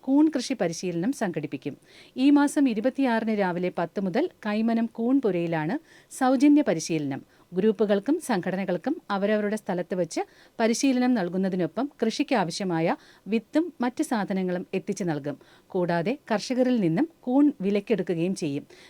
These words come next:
വിശദവിവരങ്ങൾക്ക് ഫോൺ നമ്പർ ഒൻപത് എട്ട് നാല് ഏഴ് മൂന്ന് രണ്ട് എട്ട് ഒൻപത് ഏഴ് അഞ്ച്. ക്ഷീരവികസന വകുപ്പിന് കീഴിലുള്ള പത്തനംതിട്ട ജില്ലയിലെ അടൂർ അമ്മകണ്ഠകരയിൽ പ്രവർത്തിക്കുന്ന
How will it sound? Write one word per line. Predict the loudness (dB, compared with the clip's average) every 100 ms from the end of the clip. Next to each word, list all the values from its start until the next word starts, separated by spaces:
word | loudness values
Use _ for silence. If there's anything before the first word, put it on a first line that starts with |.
| -4
വിശദവിവരങ്ങൾക്ക് | -2 2 2 2 2 0 -2 -4 -8 -8
ഫോൺ | -6 -2 0
നമ്പർ | 0 0 -2 -4 _ _ 2
ഒൻപത് | 4 4 4
എട്ട് | 2 0 0 -4 -4 -4
നാല് | 0 2 2 0 0
ഏഴ് | 0 0 0 -4 -6 -14 -2
മൂന്ന് | 2 4 4 4
രണ്ട് | 2 0 -2 -4 _ -6
എട്ട് | -4 -2 0
ഒൻപത് | 0 0 -2 -4 -6 -4
ഏഴ് | -2 0 -2 -4
അഞ്ച്. | -8 -8 -10 -14 _ _ _ -20 -20 _ -2
ക്ഷീരവികസന | 4 6 6 4 2 2
വകുപ്പിന് | 2 -2 -4 -4 -2
കീഴിലുള്ള | -2 -2 -2 -2 -4 -4
പത്തനംതിട്ട | -4 0 0 0 0
ജില്ലയിലെ | -2 -2 0 0 0 -2 -6 -20 -6
അടൂർ | 0 2 2 2 -4
അമ്മകണ്ഠകരയിൽ | 0 2 2 2 2 2 0 -2
പ്രവർത്തിക്കുന്ന | -4 -4 -4 -6 -4 -4